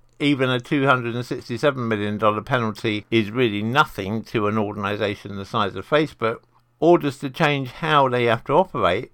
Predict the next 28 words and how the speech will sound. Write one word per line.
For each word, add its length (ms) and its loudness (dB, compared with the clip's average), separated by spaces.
at 140 4
least 220 2
had 140 0
the 40 -16
potential 440 -2
to 40 -12
be 140 -2
far 280 2
more 220 -2
significant 800 -4
in 140 0
their 140 4
effect 420 2
upon 560 2
Facebook 600 0
and 180 0
WhatsApp's 580 -4
business 420 -6
model. 320 -4
In 140 -2
a 80 -2
statement, 580 2
Matt 280 0
Schrems, 760 2
the 500 0
well-known 440 2
privacy 400 -4
advocate, 540 2